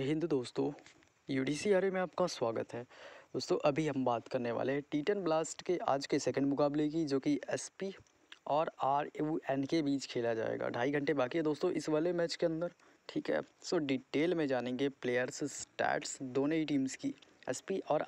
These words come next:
आरयूएन, ठीक है। दोनों ही साइड के players के बारे में detail पे जानेंगे। इसके अलावा final team आपको videos के अंदर मिलेगी, है ना। लाइनअप्स आने के बाद अगर कोई चेंजेस होते हैं, then final team आपको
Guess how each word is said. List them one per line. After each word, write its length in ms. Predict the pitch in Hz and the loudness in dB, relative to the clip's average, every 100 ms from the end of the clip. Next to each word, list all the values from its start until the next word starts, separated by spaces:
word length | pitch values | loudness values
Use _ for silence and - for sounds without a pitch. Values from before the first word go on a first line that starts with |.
| - | 0
आरयूएन, 680 | 135 139 139 135 127 127 123 - - - - | 0 2 2 2 0 -2 -6 -14 -20 -20 -10
ठीक 120 | 151 | -2
है। 80 | 190 | 0
दोनों 260 | 156 180 | 2 2
ही 80 | 208 | 0
साइड 280 | 190 147 147 | 0 0 0
के 100 | 160 | 0
players 360 | 147 135 139 143 | 0 0 0 -2
के 100 | 151 | 0
बारे 220 | 127 127 | 0 2
में 140 | 135 135 | 0 -2
detail 360 | 120 - 127 | -4 -2 -2
पे 140 | 127 139 | 0 0
जानेंगे। 400 | 139 147 151 156 - - - - | 2 0 -2 -6 -10 -20 -20 -12
इसके 240 | 151 - 151 | -8 0 2
अलावा 320 | 135 131 135 | 4 2 0
final 480 | 127 127 120 139 139 | 0 -2 2 2 0
team 260 | 139 151 | 0 0
आपको 300 | 147 135 - | 0 0 0
videos 720 | 147 143 117 123 131 135 147 - | 0 -2 -4 -2 0 2 0 0
के 80 | |
अंदर 240 | 147 143 143 | 0 2 0
मिलेगी, 440 | 143 139 143 151 - _ - | 0 0 -2 -4 -10 _ -6
है 60 | - | -2
ना। 80 | |
लाइनअप्स 420 | - - - 175 156 | 0 0 0 0 0
आने 160 | 156 | 0
के 100 | 160 | 2
बाद 160 | 156 151 | 0 0
अगर 300 | 127 127 147 | 0 2 2
कोई 160 | 160 160 | 2 2
चेंजेस 380 | 156 151 151 - | 0 0 -2 -2
होते 220 | 127 147 | -4 -2
हैं, 120 | 147 - - - _ | -2 -4 -14 -20 _
then 220 | 131 180 226 | 2 2 4
final 360 | 147 139 143 | 4 4 0
team 200 | 131 131 | 0 0
आपको 260 | 120 123 139 | -2 -2 -2